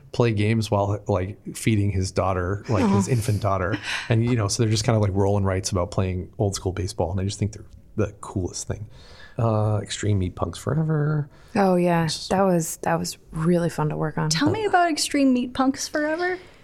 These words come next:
Speaker 2: It's a, um, anti-fascist video game.
Speaker 3: Sweet.
Speaker 2: It's pretty great.
Speaker 1: My friends Jason and Steve did a new version of Fiasco, which is gonna be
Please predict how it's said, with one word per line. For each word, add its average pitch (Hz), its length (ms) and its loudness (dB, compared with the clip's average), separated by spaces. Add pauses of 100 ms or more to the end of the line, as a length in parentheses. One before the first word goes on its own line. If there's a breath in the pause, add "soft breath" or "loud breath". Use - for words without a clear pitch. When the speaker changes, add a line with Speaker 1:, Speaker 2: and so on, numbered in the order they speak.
(180 loud breath)
Speaker 2:
It's - 140 2
a, 233 440 6
um, 190 380 4 (380 loud breath)
anti-fascist 180 640 2
video 170 300 2
game. - 320 -2 (100)
Speaker 3:
Sweet. - 680 -2 (100)
Speaker 2:
It's - 160 -4
pretty 175 160 4
great. - 300 -4 (500)
Speaker 1:
My - 60 -12 (140)
friends 117 220 2
Jason 120 260 2
and 113 80 2
Steve 165 580 2
did 123 180 4
a 120 40 2
new 120 120 4
version 110 260 2
of 98 80 -2
Fiasco, 135 580 2
which 113 180 2
is 101 80 2
gonna 95 160 0
be 82 180 -8